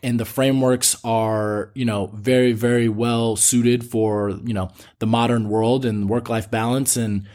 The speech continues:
making sure that we are, uh, finding that balance, whatever that means for us, 'cause I do believe that balance is subjective. But either way, check out Essentialism. Let me know what you think. And that is it. So we have the Atlas app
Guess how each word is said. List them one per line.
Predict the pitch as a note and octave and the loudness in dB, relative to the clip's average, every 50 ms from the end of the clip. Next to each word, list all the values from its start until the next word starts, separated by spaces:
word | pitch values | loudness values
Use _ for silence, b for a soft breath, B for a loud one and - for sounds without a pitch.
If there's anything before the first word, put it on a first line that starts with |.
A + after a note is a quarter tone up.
| B B B B _ | B B B B _
making | A#2+ B2+ B2 B2 B2+ B2 | 0 0 2 2 0 0
sure | A#2 - - B2+ A#2 A#2+ A#2+ A#2 | 0 0 0 2 2 4 2 2
that | G2+ A#2 A2+ A2 G#2+ G#2+ - - | 0 0 0 0 -2 -2 -4 -6
we | A2 A2 A#2 A#2 | -2 0 2 2
are, | A2+ A2+ A2+ G#2+ G#2+ G#2+ G#2+ G2+ G2 b b b b b b b b | 2 2 0 0 0 -2 -2 -4 -6 b b b b b b b b
uh, | A#2 A2+ A2 G#2+ A2 A2 G#2+ - - | -6 -4 -2 0 0 -2 -2 -4 -8
finding | - - D3 D3+ E3+ F3 E3+ E3+ E3+ E3 D3+ | -4 0 2 4 4 4 4 4 4 4 4
that | D3+ D3+ C#3 B2 | 2 2 2 2
balance, | B2 D3 C#3 C#3+ D#3 D#3+ - | 2 2 2 2 0 -2 0
whatever | B2 B2 C3+ C3+ C#3 | 2 2 2 2 2
that | C3+ C3 B2+ | 2 0 0
means | C3+ C3+ C3+ B2 - | 2 0 -2 -2 -4
for | - B2 A#2 | -2 0 0
us, | A#2+ C3+ C#3+ - | 2 0 0 -2
'cause | - A#2 A2 | -2 -2 -2
I | A2+ A#2+ A#2+ | -2 -2 -2
do | A#2 G2 B2+ B2 A#2+ | -2 0 0 0 2
believe | A#2 B2 A#2+ B2 B2 A#2 A#2 | 2 2 2 2 0 0 -2
that | A2+ F#2+ G2 | -4 -4 -2
balance | A2+ A2+ A2+ A2+ A2+ A2 A2+ | -2 -4 -2 -2 -4 -4 -2
is | G#2+ - | -2 -2
subjective. | - G2+ F#2 G2+ A2+ A2 - - C#3 C#3+ C#3 A#2+ A2 | -2 -2 -4 -4 -4 -6 -4 -2 -2 -2 -2 0 -2
But | B2+ A#2 G#2+ - - _ _ _ _ _ _ _ _ _ | 0 0 0 -2 -8 _ _ _ _ _ _ _ _ _
either | E3 E3+ D#3+ D#3+ D3 | 0 2 4 4 4
way, | D3 C#3+ C#3+ C#3 C#3 C3+ - _ _ _ _ _ | 4 4 2 2 0 -2 -6 _ _ _ _ _
check | - - F3 D#3+ - | 0 0 0 2 2
out | E3+ D#3 D3 | 2 2 2
Essentialism. | C#3+ - - D3 C3+ - C#3+ C3 C3 C3 B2 C#3 C3+ C3 B2+ B2 - _ | 2 0 0 0 0 2 2 2 2 2 2 2 0 0 -2 -4 -8 _
Let | B2 B2+ C3+ | -4 -2 0
me | D3 C#3+ | 2 2
know | C#3 C3 | 2 2
what | B2+ B2 - | 2 0 0
you | B2 | -4
think. | A#2+ - C3 B2 B2 A#2 A#2+ - - _ _ _ _ _ _ _ - | -2 0 0 2 2 0 -2 -8 -14 _ _ _ _ _ _ _ -4
And | A#2 A#2+ A#2+ A#2 A#2 A2+ - - | -2 0 0 0 0 -2 -4 -6
that | A2 G2+ A2 B2+ C#3 C#3+ - - - - - | -8 -4 -2 0 0 0 0 -2 -6 -4 0
is | B2 B2 A#2 - - | 0 0 0 0 0
it. | B2 A#2+ A#2 - | 0 0 0 0
So | - A#2+ | 0 0
we | A#2 A#2+ | 0 0
have | B2 A#2+ G#2+ | 0 0 -2
the | A#2 - C#3+ | -2 0 0
Atlas | D3+ - - D3 C3+ - - - | 0 0 2 0 0 0 0 -2
app | C3+ C3 C3+ C3 B2+ - | -2 -2 -2 -2 -4 -8